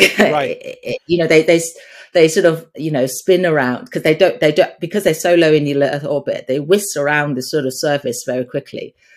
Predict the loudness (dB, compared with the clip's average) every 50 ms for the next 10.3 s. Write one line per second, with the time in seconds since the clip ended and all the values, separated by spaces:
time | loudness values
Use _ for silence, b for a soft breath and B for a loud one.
0 | b b b -6 -2 0 0 0 0 -2 0 0 0 0 0 -4 -6 -4 -4 -2
1 | -2 -2 -4 -4 -4 -6 -6 -6 -8 -6 -4 -4 -4 -4 -2 -2 -2 -2 -2 -4
2 | -8 -12 -16 -16 -18 -20 _ _ _ _ -20 -20 -14 -8 -6 -4 -4 -6 -6 -10
3 | -12 -12 -10 -6 -6 -6 -6 -6 -10 -10 -10 -10 -10 -12 -14 -14 -12 -12 -12 -12
4 | -14 _ _ _ _ _ _ _ _ _ _ _ _ _ _ 0 0 0 0 -2
5 | -6 _ -20 -14 -10 -6 -4 -2 -2 -2 -4 -8 -14 -16 -18 -20 -14 -12 -10 -6
6 | -4 -4 0 4 6 6 8 8 8 8 8 6 4 2 0 -2 -2 -2 -2 -2
7 | -4 -4 -2 0 0 2 2 2 2 2 2 2 4 4 4 4 4 2 2 2
8 | 2 0 0 -2 -4 -6 -8 -4 -2 -2 -2 -2 -4 -8 -8 -6 -6 -6 -4 -6
9 | -8 -10 -12 -16 -18 -20 _ _ _ -14 -12 -10 -8 -6 -6 -8 -8 -10 -14 -14
10 | -8 -2 -2 -2 -2